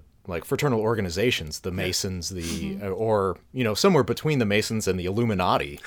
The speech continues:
Speaker 2: <laughs>
Speaker 1: where,
Speaker 2: Yeah.
Speaker 1: you know, the, the accusation of the Illuminati being all of those things to
Speaker 2: Uh-huh.
Speaker 1: their, their members as well. And
Speaker 3: Well, and it kind of gets to that point, I feel like, because they don't even really wanna talk to people outside of it.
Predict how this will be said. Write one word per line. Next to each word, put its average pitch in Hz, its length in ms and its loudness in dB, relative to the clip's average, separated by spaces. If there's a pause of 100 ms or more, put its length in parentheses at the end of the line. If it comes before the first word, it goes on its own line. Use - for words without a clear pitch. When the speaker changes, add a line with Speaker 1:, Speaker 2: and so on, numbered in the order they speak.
(160)
Speaker 2:
<laughs> - 220 0
Speaker 1:
where, - 260 2
Speaker 2:
Yeah. 147 260 2
Speaker 1:
you 113 80 -4
know, 92 120 -2
the, 82 380 -4
the 98 120 -2
accusation 85 560 -4
of 71 260 -14
the 98 100 -10
Illuminati 82 500 -6
being 80 400 -8 (380)
all 95 180 2
of 82 80 -10
those 82 180 -6
things 82 280 -10
to - 140 -4
Speaker 2:
Uh-huh. 131 220 4
Speaker 1:
their, 78 120 -6 (180)
their - 100 -18
members 76 360 -10
as - 120 -16
well. 82 260 -8
And 73 140 -14 (320)
Speaker 3:
Well, 254 120 -2
and 254 100 0
it 226 180 -2
kind 254 280 -4
of 214 160 -4 (280)
gets 220 340 0
to - 140 -8
that 190 320 0 (720)
point, 233 400 -8
I 202 120 -4
feel 190 220 -4
like, 185 180 -2
because 208 300 -4
they 214 100 2
don't 220 260 2
even 220 180 -4
really 190 160 0
wanna 190 180 0
talk 262 280 4
to 302 80 -6
people 190 280 -4
outside 170 440 -2
of 165 80 -10
it. 170 220 -4